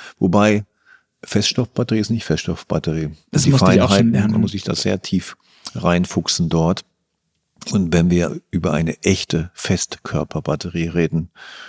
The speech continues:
Speaker 1: und nicht Semi, also irgendwie so was
Speaker 2: Ja,
Speaker 1: dazwischen.
Speaker 2: das gibt's ja heute schon in so Batteriespeichern für zu Hause, so Semi-Solid
Speaker 1: Genau.
Speaker 2: State Kram.
Speaker 1: Semi-Solid State, äh, dann sind das Dinge, die sind nicht weit weg von dem eigentlich einer herkömmlichen Batterie.
Speaker 2: Mhm.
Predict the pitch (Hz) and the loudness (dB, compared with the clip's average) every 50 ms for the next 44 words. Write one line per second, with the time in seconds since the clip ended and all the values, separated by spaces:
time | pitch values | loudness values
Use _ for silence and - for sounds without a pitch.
0 | - - _ - 92 78 80 92 90 - - - 95 85 82 85 85 85 82 82 | -20 -20 _ -8 -6 -2 -2 -2 -2 -2 -2 0 2 2 4 4 4 2 2 2
1 | 82 82 73 80 78 85 82 71 80 82 80 78 - 82 78 85 82 _ - - | 0 0 -2 -4 -4 -4 -4 -4 -4 -4 -4 -4 -4 -6 -8 -8 -12 _ -12 -12
2 | - - - - 135 127 131 131 - - - - - 127 120 123 127 131 117 123 | -8 -8 -6 -4 2 2 2 4 4 2 2 4 4 4 4 4 4 2 0 0
3 | 123 127 120 123 113 - 120 113 123 117 131 131 131 - - 131 131 117 120 110 | 0 2 2 0 2 2 0 0 2 2 2 0 0 0 0 -2 0 2 0 2
4 | - 123 - - 113 104 110 120 113 110 107 110 110 104 117 117 113 110 113 113 | 0 0 0 2 0 2 2 2 2 0 0 0 0 2 2 2 4 4 2 2
5 | 110 110 107 107 110 117 104 95 123 - - - - - - - - - - - | 2 2 2 2 2 2 4 4 4 2 2 0 -2 -4 -2 0 -2 -2 -2 -6
6 | - - 120 120 120 101 92 92 92 85 - - 92 85 80 82 80 - - - | -4 -2 0 2 4 4 4 4 4 2 2 2 2 2 2 0 -2 -4 -6 -4
7 | - 82 82 85 - - - - - - - 76 - - - 160 71 - - - | -4 -2 -2 -2 -4 -6 -8 -8 -6 -6 -6 -6 -6 -8 -10 -12 -12 -12 -2 0
8 | 95 98 90 - - 104 101 - 104 92 - - - - - 95 101 92 92 92 | 0 0 2 2 2 0 2 2 0 2 2 0 -4 -6 -4 0 2 2 4 2
9 | 92 80 92 87 - - 98 87 - 101 90 82 87 85 87 85 76 80 85 85 | 2 2 0 -2 0 0 0 2 0 -2 -2 0 0 0 0 0 0 0 -2 -2
10 | - - - - - 87 80 76 80 82 80 82 82 85 - - 90 87 82 87 | -2 -6 -12 -4 -4 -2 -2 -2 -2 -2 -2 -2 -2 -4 -6 -8 -10 -8 -8 -8
11 | 85 87 85 85 - 131 - - 95 80 80 76 - - 85 78 - 73 71 - | -6 -6 -4 -4 -4 -6 -4 -6 -8 -6 -6 -8 -6 -6 -8 -6 -6 -8 -10 -8
12 | - - - 117 117 127 | -2 0 2 4 4 2